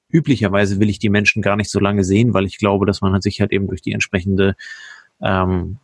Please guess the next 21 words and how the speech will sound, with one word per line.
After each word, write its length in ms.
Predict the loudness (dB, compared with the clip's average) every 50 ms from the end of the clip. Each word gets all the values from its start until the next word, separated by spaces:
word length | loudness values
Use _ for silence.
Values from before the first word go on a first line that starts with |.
| -14 -12
Effizienz 680 | -8 -2 -2 -2 -2 -2 -4 -2 0 0 2 2 0 0
da 140 | -2 0 0
halt 240 | 0 0 -2 -2 -2
eben, 340 | -2 -2 0 -2 -2 -4 -4 -4
ähm, 200 | -4 -4 -4 -6
viel 320 | -8 -2 2 2 2 2
schneller 300 | 2 0 0 0 0 -2
fortbewegen 580 | -2 -2 -4 -4 -2 -4 -6 -6 -6 -6 -8 -8
kann. 200 | -8 -6 -6 -6
Und 180 | -8 -4 -4
das 260 | -2 -2 0 -2 -2
unterstützt 600 | 0 0 0 0 0 0 0 -2 -4 -4 -6 -6
das 160 | -6 -6 -4 -4
Homeoffice 480 | -6 -4 -6 -8 -8 -8 -10 -8 -6
meiner 240 | -4 -2 -2 -2 0
Meinung 320 | 0 0 0 -2 -4 -6 -8 _ _ -20 -20 -20 -20 _ _ _ _ -4
nach, 520 | -2 0 0 0 0 -4 -8 -10 -14 -16 -12
äh, 540 | -10 -10 -10 -8 -10 -14 -16 -20 _ _ -2
ja, 140 | -2 -2 0
sehr 240 | 0 0 0 0 0
stark. 400 | 0 0 0 0 0 -2 -6